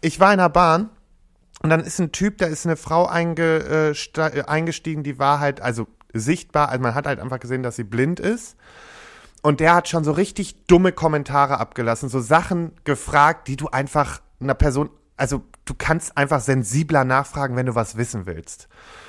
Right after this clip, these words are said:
Daraufhin hat eine andere Frau auf jeden Fall, äh, zu ihm gesagt, dass er doch bitte die Frau mal in Ruhe lassen soll und dass man das so nicht nachfragen kann. Dann fing er an, schon so ein bisschen rumzupöbeln und sowas. Du hast halt gemerkt, der ist irre. So.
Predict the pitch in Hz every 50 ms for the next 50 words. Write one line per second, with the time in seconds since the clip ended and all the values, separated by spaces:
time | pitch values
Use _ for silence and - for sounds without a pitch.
0 | - - - _ _ - 151 147 160 196 208 196 - - 202 208 220 233 226 -
1 | - _ _ _ - - 151 - - 151 143 - 151 170 208 233 233 214 135 120
2 | 110 - - - - 110 110 110 127 165 233 269 - - 131 127 - 143 143 151
3 | 160 151 - - 147 143 139 139 135 127 - - 127 131 127 131 127 131 127 120
4 | - - - - - _ - - - 151 - 135 147 143 135 135 135 139 139 -
5 | 143 127 120 139 117 127 117 - - 131 147 135 123 104 - - 131 143 156 139
6 | 117 113 104 113 110 110 107 107 107 - 123 113 101 117 117 135 135 120 110 117
7 | 117 - - 123 113 110 107 101 113 117 120 131 135 131 123 117 - - - -
8 | 113 117 113 123 143 - - - 127 117 110 110 - 120 127 123 110 110 - 139
9 | 151 151 131 131 139 139 - 143 127 120 120 117 139 127 - 127 120 107 131 160
10 | 170 - - - 107 - - - 110 107 101 110 104 98 98 104 - 110 110 127
11 | 127 - - 104 107 - 120 107 - - 95 95 101 104 - - 101 92 - -
12 | - 113 98 87 80 71 - _ - - - - - - - - - - - -
13 | 117 117 101 -